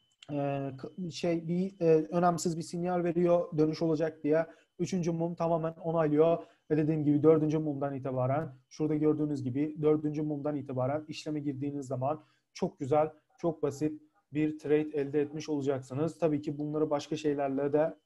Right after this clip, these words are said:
e, düşünmeniz lazım. Bunlar çok önemli arkadaşlar. Bunlar olmazsa olmaz. Yani ilk öğrenmeniz gereken bu mum,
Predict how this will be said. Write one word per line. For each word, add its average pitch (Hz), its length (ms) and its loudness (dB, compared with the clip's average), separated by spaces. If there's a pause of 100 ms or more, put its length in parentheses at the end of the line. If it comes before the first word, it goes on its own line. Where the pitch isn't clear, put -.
e, 131 400 0
düşünmeniz 135 480 -4
lazım. 131 340 0 (480)
Bunlar 202 260 6
çok 233 140 6
önemli 180 260 6
arkadaşlar. 156 500 4
Bunlar 180 220 0
olmazsa 185 480 -2
olmaz. 160 420 0
Yani 156 300 -2
ilk 196 260 2
öğrenmeniz 175 500 -2
gereken 165 460 -2
bu 175 320 2
mum, 175 320 -2